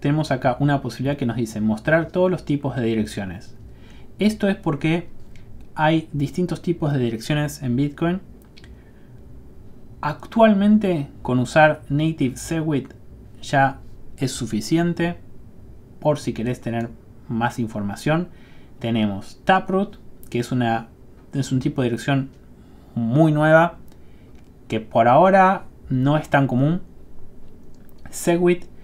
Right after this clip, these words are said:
que era una mezcla entre Legacy y Native Segwit, que es la más, eh, digamos,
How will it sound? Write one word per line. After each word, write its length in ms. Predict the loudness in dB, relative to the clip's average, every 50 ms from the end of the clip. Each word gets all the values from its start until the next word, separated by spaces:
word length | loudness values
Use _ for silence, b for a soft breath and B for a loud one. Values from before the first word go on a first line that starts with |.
| B B B B -4
que 120 | -2 2
era 320 | 6 8 8 6 6 2 B B B B B B B B B -18 -14 -6 -2
una 420 | 0 0 2 2 4 4 4 4
mezcla 1000 | 2 2 2 2 2 0 0 2 0 0 -2 -4 -8 -4 2 4 4 4 4 2 0 0
entre 480 | 2 2 2 0 0 0 0 0 2 2
Legacy 680 | 2 2 2 2 2 2 0 0 0 2 2 2 2 0
y 80 | 0
Native 380 | 0 2 2 0 0 -2 -4 -4
Segwit, 460 | -4 -2 -2 0 0 0 -2 -4 -8 -16 -20 -20 -20 -20 -20 B B B B B B B B B B B B B B B B B B B -20 -12 -4
que 180 | 0 2 2
es 160 | 2 2 0
la 180 | 0 2 4 4
más, 640 | 4 4 4 4 2 0 -4 -8 -14 -14 -14 -14 -10 -4
eh, 360 | -2 0 0 2 2 2 2 2
digamos, 640 | 2 2 2 2 0 -2 -4 -6 -10 -14 -16 -18